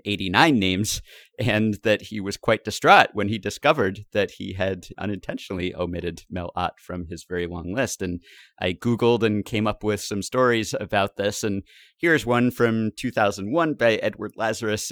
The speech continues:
in Find Law, and it writes a little bit about the memorabilia that was in Justice Blackmun's office. So here we go.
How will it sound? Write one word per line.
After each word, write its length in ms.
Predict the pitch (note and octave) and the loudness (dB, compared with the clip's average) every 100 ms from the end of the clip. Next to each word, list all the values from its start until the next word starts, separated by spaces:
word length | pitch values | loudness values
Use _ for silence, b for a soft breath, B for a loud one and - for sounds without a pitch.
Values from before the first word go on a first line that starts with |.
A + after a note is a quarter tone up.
| - | -8
in 260 | G2+ F#2+ | -6 -4
Find 480 | F#2+ - A2 A#2+ A2+ | -6 -2 0 2 -2
Law, 340 | F#2 F#2 F#2 F#2+ b b b - | 0 2 2 0 b b b -8
and 380 | G2+ G2 G2+ F#2+ G2+ | -2 0 0 -4 -4
it 160 | G2+ G#2+ | -2 2
writes 240 | C3+ - | 0 0
a 60 | C3 | -2
little 140 | B2 | 0
bit 160 | B2 A2+ | 2 2
about 260 | A#2 G#2 | 0 -4
the 60 | G#2+ | -2
memorabilia 720 | G#2+ G#2 G2+ F3 C3+ F#2+ F#2 - - | 0 0 0 2 4 2 0 -8 -8
that 320 | G2+ F#2+ F#2 F#2 | -2 0 0 -4
was 300 | G2 F2+ - | -8 -8 -8
in 240 | G2 F#2+ F#2+ | -6 -6 -4
Justice 400 | F#2+ - F2 - | -6 -6 -12 -6
Blackmun's 500 | F#2 E2+ - G2 - | -6 -4 -6 -6 -4
office. 380 | G#3 - - - | -4 -4 -8 -4
So 300 | - F#3+ F2 _ | 0 0 -2 _
here 220 | _ - F#2+ | _ -6 -6
we 80 | |
go. 260 | F2 E2 | -2 -2